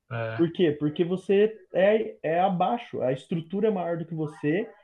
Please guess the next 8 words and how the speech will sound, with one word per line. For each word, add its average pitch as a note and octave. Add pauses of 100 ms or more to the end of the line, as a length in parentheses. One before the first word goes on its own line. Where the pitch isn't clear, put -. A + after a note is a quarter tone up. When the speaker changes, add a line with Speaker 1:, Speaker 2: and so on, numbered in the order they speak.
(220)
Speaker 2:
e E3+
por -
Speaker 1:
É. F3+
Speaker 2:
mais G#3+
correto E3+
que E3+
você D#3
esteja, D#3